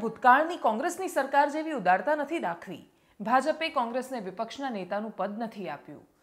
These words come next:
અમિત ચાવડા હવે કોંગ્રેસના નેતાઓના નેતા બનીને રહેવાના છે, પણ વિધાનસભામાં એમને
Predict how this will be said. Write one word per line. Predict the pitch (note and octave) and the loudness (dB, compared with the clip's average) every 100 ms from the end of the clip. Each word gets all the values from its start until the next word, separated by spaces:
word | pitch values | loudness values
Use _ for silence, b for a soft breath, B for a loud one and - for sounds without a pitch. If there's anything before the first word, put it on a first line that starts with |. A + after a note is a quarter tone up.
| B B C#4+ | B B -4
અમિત | - C#4 - E4 | 0 0 0 2
ચાવડા | C#4+ D4 C#4 | 2 2 2
હવે | B3+ C4 | 2 -2
કોંગ્રેસના | B3+ G#3 A#3+ C4 C4+ C#4+ B3 | -2 -2 -2 -4 -4 -6 -4
નેતાઓના | G3 A#3 B3 C#4 B3+ | -2 0 0 -2 -4
નેતા | F#3 A#3 G3+ | -2 0 0
બનીને | F3 F3+ C4+ D4+ | -2 -4 -4 -2
રહેવાના | C4+ E3+ D3+ C#3 - | -2 -4 -4 -10 -12
છે, | C#3+ - _ b b b b | -14 -16 _ b b b b
પણ | G4+ D4+ | -4 -2
વિધાનસભામાં | B3 C#4+ F#4 F4+ E4 E4+ E4 D#4+ | 2 2 2 2 4 4 2 0
એમને | F4 | -4